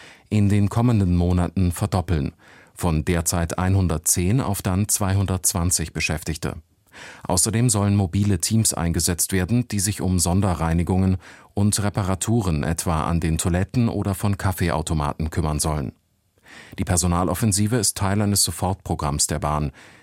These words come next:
Das Unternehmen will in diesem Jahr zwanzig Millionen Euro zusätzlich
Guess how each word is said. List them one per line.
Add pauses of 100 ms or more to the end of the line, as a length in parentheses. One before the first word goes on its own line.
(120)
Das
Unternehmen
will
in
diesem
Jahr
zwanzig
Millionen
Euro
zusätzlich